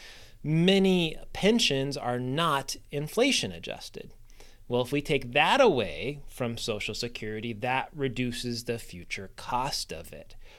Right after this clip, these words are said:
Or maybe it doesn't get eliminated, but maybe it gets reduced.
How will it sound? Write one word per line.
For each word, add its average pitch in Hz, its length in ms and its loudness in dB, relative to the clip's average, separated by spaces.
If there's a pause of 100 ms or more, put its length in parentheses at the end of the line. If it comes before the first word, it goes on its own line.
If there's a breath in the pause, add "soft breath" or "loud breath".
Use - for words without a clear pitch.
Or 170 420 10
maybe 147 600 2
it 127 40 -4
doesn't 127 240 -2
get 127 120 0
eliminated, 143 600 4
but 117 140 -2
maybe 123 340 -4
it 107 120 -10
gets - 340 -10
reduced. 92 760 -12